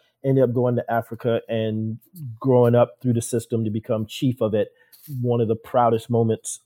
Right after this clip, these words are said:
of my life, three June of twenty fourteen, I get the call from Frank Archibald, the D D O, asking me if I would accept the position of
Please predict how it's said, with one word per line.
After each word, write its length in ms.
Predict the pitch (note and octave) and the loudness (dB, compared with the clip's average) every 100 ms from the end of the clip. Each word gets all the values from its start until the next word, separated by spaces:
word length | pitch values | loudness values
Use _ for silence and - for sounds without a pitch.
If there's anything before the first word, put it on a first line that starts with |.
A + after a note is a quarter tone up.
| - | -4
of 140 | A2+ | 0
my 140 | G#2+ A2 | 2 2
life, 400 | A2 A#2 A#2 - _ _ _ _ | 4 4 2 -6 _ _ _ _
three 240 | - A#2+ C3+ | -2 2 4
June 580 | A#2 C3+ C3+ C#3 D3 C#3+ _ _ _ _ _ - | 4 4 4 2 -2 -6 _ _ _ _ _ -2
of 420 | G#2+ G#2 G2+ G2+ - _ _ - | 0 0 -2 -6 -16 _ _ -12
twenty 500 | A#2 B2 B2 A#2+ _ _ _ _ | -2 2 2 0 _ _ _ _
fourteen, 840 | - C3 B2+ - C3 C3 C3 C3 C3+ _ _ _ _ - | -6 -2 -2 -2 -2 -2 -2 -4 -8 _ _ _ _ -4
I 120 | A2+ | -2
get 200 | A2+ - | -2 -4
the 80 | A#2 | -4
call 320 | - A2+ A2+ | 2 4 2
from 540 | - A2+ G#2+ G#2+ G#2 - _ _ _ _ | 0 0 0 -2 -6 -12 _ _ _ _
Frank 240 | F2 F#2+ A2+ | -8 -4 2
Archibald, 640 | G#2+ - G#2 G2+ A2+ A#2+ _ - | 0 0 0 0 0 -4 _ -8
the 160 | G#2 | -6
D 240 | G2 G#2+ A2 | -6 -4 -2
D 200 | A2 A2 | 0 2
O, 280 | A2 B2 - _ | 2 0 -6 _
asking 380 | A2 A2 - A2 | -6 -4 -4 -6
me 260 | G#2+ G#2 G#2 _ _ _ | -4 -6 -10 _ _ _
if 160 | A2+ A#2 | -6 0
I 100 | A2+ | 2
would 140 | G#2+ | 2
accept 340 | G#2 - A2+ | -2 -4 -4
the 80 | - | -4
position 520 | G2+ G#2 G#2 G2 G#2 | -12 -8 -6 -6 -8
of 220 | G2 F#2 | -10 -12